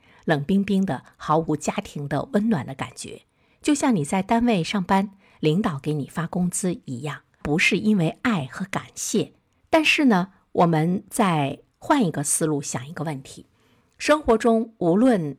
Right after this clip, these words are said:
跟谁的爱，爱都不是永恒的，它是会变质的，它会变淡、变冷或者消失，非常不保险。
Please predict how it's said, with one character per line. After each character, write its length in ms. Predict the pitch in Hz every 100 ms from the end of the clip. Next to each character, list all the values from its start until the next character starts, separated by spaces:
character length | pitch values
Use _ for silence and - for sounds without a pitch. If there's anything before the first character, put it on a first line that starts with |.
| _
跟 180 | 240 233
谁 260 | - 139 127
的 120 | 180
爱， 320 | - 160 - _ _ _
爱 240 | 226 175 139
都 160 | 196
不 160 | 190 143
是 140 | -
永 120 | 139
恒 240 | - - 123
的， 200 | 143 139 _ _ -
它 180 | -
是 120 | 254 269
会 200 | 254 220
变 280 | 269 233
质 240 | 185 240 147
的， 200 | 139 - _ _
它 140 | - 226
会 160 | 220
变 260 | 208 247 175
淡、 340 | - 190 170 -
变 240 | - 226 156
冷 220 | 135 - _ _
或 240 | - 196
者 300 | 147 143 82 - _ -
消 260 | - 214
失， 380 | 220 - 196 - _ _
非 160 | 320
常 160 | 311 180
不 100 | 143
保 220 | 113 127
险。 240 | - -